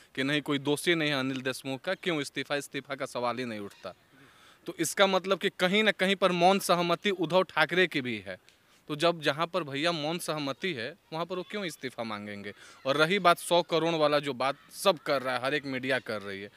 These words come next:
आप हमें एक बात बताइए, जहाँ पर सिर्फ गृह मंत्रालय से हर एक महीना सौ करोड़ की उगाही का बात हुआ हो, क्या आपको लगता है पत्रकार महोदय कि एक ही जगह से पैसा आता होगा?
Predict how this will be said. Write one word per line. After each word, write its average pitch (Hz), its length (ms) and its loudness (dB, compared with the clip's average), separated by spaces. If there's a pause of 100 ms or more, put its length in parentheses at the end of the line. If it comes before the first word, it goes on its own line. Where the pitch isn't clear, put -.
(260)
आप 170 140 -2
हमें 190 140 0
एक 170 100 -6
बात 180 200 4
बताइए, 120 520 -6 (960)
जहाँ 165 240 4
पर 190 120 0
सिर्फ 202 220 2
गृह 208 240 4
मंत्रालय 202 540 6
से 208 160 4
हर 180 160 6
एक 202 120 4
महीना 185 300 2
सौ 185 240 4
करोड़ 185 340 4
की 190 100 -2
उगाही 160 340 4
का 185 120 2
बात 151 300 4
हुआ 135 160 -2
हो, 107 240 -8 (380)
क्या 196 140 6
आपको 180 400 0
लगता 196 300 2
है 226 80 0
पत्रकार 180 460 0
महोदय 165 360 0
कि 175 240 -2
एक 180 180 2
ही 190 160 -2
जगह 185 240 2
से 190 120 -4
पैसा 170 320 2
आता 156 200 2
होगा? 107 340 -6